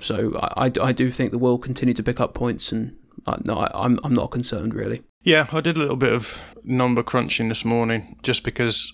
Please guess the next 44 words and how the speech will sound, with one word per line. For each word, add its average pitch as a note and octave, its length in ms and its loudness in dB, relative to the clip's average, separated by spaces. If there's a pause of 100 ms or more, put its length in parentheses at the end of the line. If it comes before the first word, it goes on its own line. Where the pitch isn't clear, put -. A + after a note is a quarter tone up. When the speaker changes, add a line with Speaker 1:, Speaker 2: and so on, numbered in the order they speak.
(100)
Speaker 2:
I B2+ 60 4
don't C3 280 4
think B2+ 160 0
a B2+ 40 4
lot B2+ 140 4
of - 80 -4
people B2 300 0
realise A#2 480 4
that G#2+ 140 -4
the B2+ 120 4
issue A#2+ 220 2
is A2 160 0
it's A2 160 0
a A#2 60 0
rate A2 220 2
of A2 80 -4
change A2 320 -4
issue, - 260 -6
right? - 340 -6
Leeds C3 260 2
don't B2 200 2
need B2+ 200 4
to B2 80 0
be A2+ 120 0
better G#2+ 220 0
than G#2 160 -8
the G2 100 -6
teams A2 280 -6
below G#2+ 300 -2
them. A#2+ 240 -4 (180)
They A#2+ 80 -2
just A#2 400 0
simply B2 460 2
need B2 180 2
to C#3 80 -2
stay A#2 260 2
ahead A#2 420 0
of A2 160 -6
them A2 180 -4
on A2+ 240 -2
points - 500 -2
as A#2 220 -2
things A#2 260 -2
are. C3 260 2